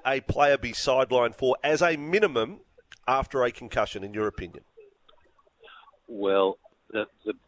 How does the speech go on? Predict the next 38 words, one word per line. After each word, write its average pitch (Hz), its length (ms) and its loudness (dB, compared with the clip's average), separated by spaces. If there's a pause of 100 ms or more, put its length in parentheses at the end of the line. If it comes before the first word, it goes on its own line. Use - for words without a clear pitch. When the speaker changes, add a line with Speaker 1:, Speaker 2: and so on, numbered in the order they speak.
(160)
Speaker 2:
the 117 80 0
most 113 280 -4
important 110 480 -4
answer 98 240 -8
to 92 80 -4
that 90 240 -4
question, 98 380 -8
Bossy, 87 420 -4
is 104 200 -6
that 98 200 -2
there 98 220 -6
is 101 200 -8 (340)
no 98 380 2 (280)
standard 87 400 -8 (100)
answer, 87 500 -8
and 98 380 -8
there 101 120 2
never 98 260 -2
should - 360 -4
be. 82 100 -8 (840)
Every 127 300 2
player 98 400 -2
is 92 160 -4
different, - 420 -12 (160)
every 98 240 2
rule 98 300 0
is 95 160 -6
different, 95 260 -8
every 92 300 -4
circumstance 98 640 -8
is - 140 -20
different. - 320 -18 (580)
Um, 90 680 0
I'm 113 180 0
sitting 101 160 -4
with 92 120 -4
a 90 40 -4
mate 92 280 -8